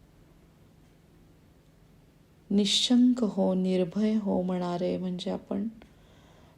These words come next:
कुठलीही शंका आपल्या डोक्यात नाहीये. कलियुगामधील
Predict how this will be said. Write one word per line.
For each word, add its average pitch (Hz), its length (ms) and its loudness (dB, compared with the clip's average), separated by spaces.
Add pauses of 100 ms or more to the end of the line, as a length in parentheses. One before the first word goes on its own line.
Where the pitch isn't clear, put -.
कुठलीही 233 580 2
शंका 196 640 0
आपल्या 226 460 -2
डोक्यात 196 440 -4 (100)
नाहीये. 196 420 -2 (3500)
कलियुगामधील 208 1200 0